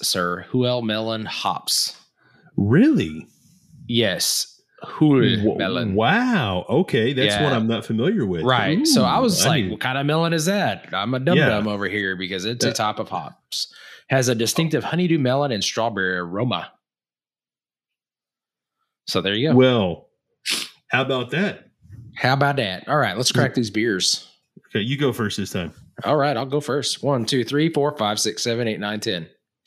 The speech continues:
Speaker 2: Wow.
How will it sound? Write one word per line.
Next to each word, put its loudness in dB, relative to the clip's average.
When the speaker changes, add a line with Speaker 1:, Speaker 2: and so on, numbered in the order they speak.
Speaker 2:
Wow. 0